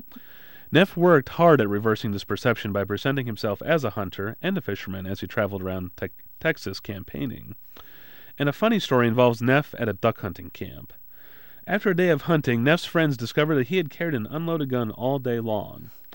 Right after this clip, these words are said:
The next morning, the men decided to play a joke on him for his lack of contribution to the hunt.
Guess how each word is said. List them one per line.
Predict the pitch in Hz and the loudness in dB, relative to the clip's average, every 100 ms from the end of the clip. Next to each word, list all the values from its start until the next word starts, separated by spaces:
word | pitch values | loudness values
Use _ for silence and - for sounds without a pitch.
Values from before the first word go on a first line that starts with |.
| - - - - | -18 -18 -18 -4
The | 123 | 0
next | 160 185 - | 2 0 -2
morning, | 135 117 95 95 110 | 2 2 2 -2 -4
the | 113 | 0
men | 135 | 0
decided | 156 147 147 127 | 0 0 0 0
to | |
play | - 117 | 2 0
a | |
joke | 104 147 143 | 4 2 4
on | 101 | 0
him | 104 | -2
for | 98 110 | -2 -4
his | 104 | -2
lack | 123 127 | -2 -2
of | 120 - | -4 -6
contribution | 127 113 101 135 - 104 | -6 -6 -4 -4 -6 -12
to | - | -10
the | 98 | -10
hunt. | - 101 - - | -8 -10 -10 -16